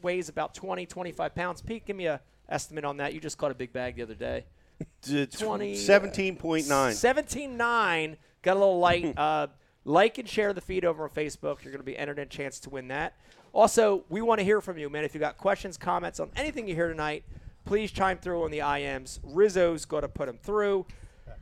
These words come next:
Speaker 1: We wanna thank our sponsors. Pete, these guys really make this show happen day in and day out. Of course, Mystery Tackle Box. And here's the great thing. If you're watching tonight, we've got Ross Gordon on tonight joining us
Speaker 2: Nice.
Speaker 1: in a little bit.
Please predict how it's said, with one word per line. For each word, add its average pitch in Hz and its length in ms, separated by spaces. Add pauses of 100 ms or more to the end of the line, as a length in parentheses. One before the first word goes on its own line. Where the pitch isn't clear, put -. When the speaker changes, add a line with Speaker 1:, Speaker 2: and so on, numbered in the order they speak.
(260)
Speaker 1:
We 294 100
wanna 370 240
thank 220 460
our 170 100
sponsors. 185 720 (180)
Pete, 226 260 (240)
these 220 240
guys 180 420
really 170 240
make 160 240
this 156 140
show 147 220
happen 139 340
day 139 260
in 143 80
and 127 140
day 120 200
out. 113 220
Of - 100
course, - 460
Mystery 202 500
Tackle 170 380
Box. - 360 (200)
And 139 100
here's 320 220
the 254 100
great 254 280
thing. 131 160
If 110 100
you're 254 100
watching 233 380
tonight, 127 300 (500)
we've 359 180
got 262 280
Ross 185 440
Gordon 330 440
on 185 260
tonight 165 480
joining 170 320
us 254 260
Speaker 2:
Nice. 151 360
Speaker 1:
in 165 100
a 170 60
little 175 220
bit. 180 300